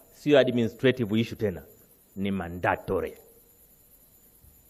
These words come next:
Na wanasheria wote wanajua, mawakili wote wanajua.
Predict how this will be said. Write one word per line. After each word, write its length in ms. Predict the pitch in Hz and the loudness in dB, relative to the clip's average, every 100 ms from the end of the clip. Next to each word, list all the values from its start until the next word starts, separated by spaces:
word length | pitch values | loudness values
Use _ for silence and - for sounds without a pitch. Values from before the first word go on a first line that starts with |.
| _ _ _ _ - - _ - _ - | _ _ _ _ -20 -20 _ -20 _ -10
Na 120 | 92 | -4
wanasheria 480 | 104 101 113 104 107 | -4 -4 -2 2 6
wote 320 | 127 139 131 | 6 6 4
wanajua, 460 | 104 92 95 131 123 | 2 0 0 4 4
mawakili 380 | 104 104 104 101 | 4 2 2 4
wote 260 | 107 107 | 6 4
wanajua. 420 | 92 80 82 76 | -2 -4 -10 -12